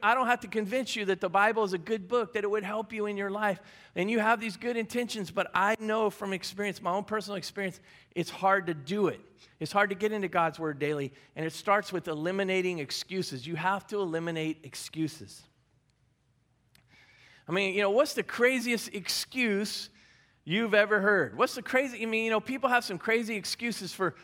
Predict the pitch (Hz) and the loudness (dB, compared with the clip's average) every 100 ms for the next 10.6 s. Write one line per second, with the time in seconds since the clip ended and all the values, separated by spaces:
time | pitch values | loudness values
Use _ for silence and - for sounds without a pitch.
0 | - - 190 170 - 220 202 180 151 190 | -12 -2 0 0 4 4 4 -2 -4 -2
1 | 170 156 165 160 127 117 143 151 190 180 | 0 4 4 4 -2 -2 -2 -2 -4 -6
2 | - - - _ _ 175 196 220 220 - | -12 -20 -20 _ _ 2 4 4 4 2
3 | 233 220 226 208 196 185 185 180 - - | 2 4 6 4 4 4 4 2 -6 0
4 | 185 196 226 214 208 208 196 - 214 208 | 4 6 6 6 4 4 -2 4 6 6
5 | 190 - - - - 226 226 220 202 254 | 4 -2 -20 -18 -2 2 4 2 -2 -2
6 | 240 - 240 226 214 - - - _ 220 | -2 0 2 2 0 -2 -8 -20 _ -6
7 | - 233 226 220 226 220 190 233 233 208 | 2 6 6 6 4 4 4 4 4 4
8 | 214 214 220 214 220 - 202 - 147 107 | 2 2 -2 -2 -2 -6 -8 -6 -8 -12
9 | _ - 165 214 220 208 180 - 214 208 | _ -8 2 6 6 4 2 2 4 4
10 | - 214 208 - 220 | 0 -4 -4 -4 -4